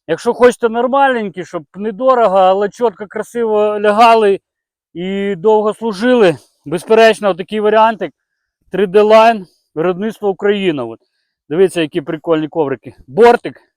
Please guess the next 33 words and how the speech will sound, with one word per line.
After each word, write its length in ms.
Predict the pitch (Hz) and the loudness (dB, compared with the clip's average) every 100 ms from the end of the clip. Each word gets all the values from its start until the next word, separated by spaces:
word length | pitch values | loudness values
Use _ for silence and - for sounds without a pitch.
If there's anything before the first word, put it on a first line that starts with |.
| _ _ | _ _
Бортик 400 | 139 202 208 165 | -2 -2 -2 -6
має 300 | 185 175 143 | 0 2 2
три 180 | 170 202 | 0 -6
з 40 | |
половиною 420 | - 190 185 185 165 | -2 -2 0 -2 -6
сантиметри. 440 | 175 165 147 113 | -12 -6 -6 -6
Кріплення 560 | 202 214 196 180 165 156 | -4 -4 -4 -6 -4 -6
штатні, 360 | - 143 131 | -2 -2 -2
без 300 | 113 123 175 | -14 -8 -8
питань. 340 | 170 190 165 117 _ _ _ - | -6 -4 -2 -4 _ _ _ -2
Логотип 560 | 156 175 196 220 180 _ _ _ _ _ _ _ _ _ _ | 2 2 0 -4 -14 _ _ _ _ _ _ _ _ _ _
виробника. 680 | 170 196 190 208 - 196 127 - _ _ _ _ _ _ _ | -2 -2 -2 -10 0 2 2 -4 _ _ _ _ _ _ _
Три 140 | 175 190 | -6 0
Д 140 | 214 | 2
лапа. 400 | 220 196 156 120 | 4 4 2 -2
Бачите, 360 | 139 190 - 175 | 0 0 0 -6
як 180 | 151 | -4
вона 220 | 156 139 - _ _ _ _ _ _ _ _ | -8 -10 -14 _ _ _ _ _ _ _ _
закриває 680 | 123 160 185 185 180 156 143 | -12 -10 -6 2 4 4 2
тут 220 | 160 135 | -6 -14
все. 300 | - 143 123 _ _ _ _ _ _ _ _ | -8 -8 -8 _ _ _ _ _ _ _ _
Тобто 180 | 135 - | -14 -6
перекриває 760 | 160 160 175 175 175 156 135 113 _ _ _ | -6 -6 -6 -2 2 2 2 -4 _ _ _
круто. 420 | - 160 143 110 - _ _ _ _ _ | -12 -10 -10 -12 -16 _ _ _ _ _
Щоб 200 | - 160 | -6 -6
мусор 360 | 190 190 185 165 | -6 -6 -6 -4
не 100 | 160 | -6
попадав, 460 | 170 190 185 208 | -6 -6 -2 -2
він 100 | 175 | -4
все 200 | 165 180 | -8 -6
і 20 | 165 | -6
буде 260 | 156 151 | -8 -12
тут. 280 | - 131 | -14 -18